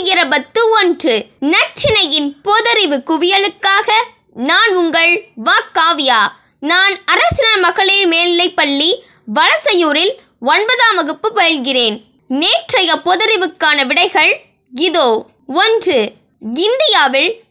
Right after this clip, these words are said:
மிக உயர்ந்த இலக்கிய விருது ஞானபீட விருது.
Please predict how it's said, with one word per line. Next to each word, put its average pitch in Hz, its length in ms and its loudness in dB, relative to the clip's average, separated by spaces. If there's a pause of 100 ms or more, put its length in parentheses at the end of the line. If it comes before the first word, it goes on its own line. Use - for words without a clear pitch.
மிக 302 320 0
உயர்ந்த 381 540 0
இலக்கிய 349 580 0
விருது 277 520 -2 (240)
ஞானபீட 381 920 0
விருது. 240 480 -2